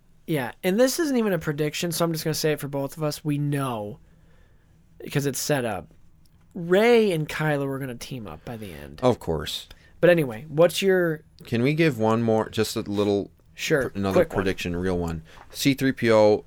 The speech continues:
Speaker 2: when you see that little alien messing around his head, I predict that he's, you know, when you see the whole red eye C three P O,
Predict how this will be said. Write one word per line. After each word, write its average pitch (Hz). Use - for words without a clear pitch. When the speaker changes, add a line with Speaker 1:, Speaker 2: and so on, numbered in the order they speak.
Speaker 2:
when 104
you 104
see 127
that 107
little 113
alien 104
messing 95
around 95
his 90
head, 98
I 107
predict 113
that 101
he's, 113
you 107
know, 123
when 104
you 92
see 104
the 87
whole 87
red 80
eye 82
C 85
three 80
P -
O, -